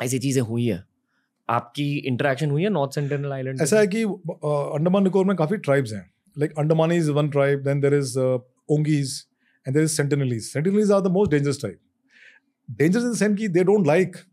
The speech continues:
Speaker 2: कि कोई और आके उनके दखलंदाजी उनके नॉर्मल निजी जीवन में करे। तो नॉर्दर्न सेंटिनल आइलैंड, आइलैंड में, अ, किसी को जाना वर्जित है, it is prohibited।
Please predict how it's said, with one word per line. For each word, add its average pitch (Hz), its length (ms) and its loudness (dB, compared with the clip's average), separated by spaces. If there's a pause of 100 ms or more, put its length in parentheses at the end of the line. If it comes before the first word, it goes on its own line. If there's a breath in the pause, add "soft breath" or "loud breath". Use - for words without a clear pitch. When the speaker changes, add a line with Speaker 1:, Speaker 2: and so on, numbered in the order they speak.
(320)
Speaker 2:
कि 156 80 -4
कोई 160 220 4
और 156 180 6
आके 156 180 0
उनके 156 360 2
दखलंदाजी 143 640 2
उनके 143 320 0 (460 soft breath)
नॉर्मल 143 280 0
निजी 143 240 0
जीवन 143 220 0
में 156 120 -2
करे। 107 220 -4 (640 soft breath)
तो 190 120 4
नॉर्दर्न 175 520 4
सेंटिनल 180 320 2
आइलैंड, 175 480 2
आइलैंड 160 260 0
में, 170 260 0
अ, 180 100 -10 (440)
किसी 147 360 -2
को 185 100 4
जाना 151 220 2
वर्जित 117 360 -2
है, - 60 -20 (1120)
it 185 100 4
is 180 80 -4
prohibited। 156 420 0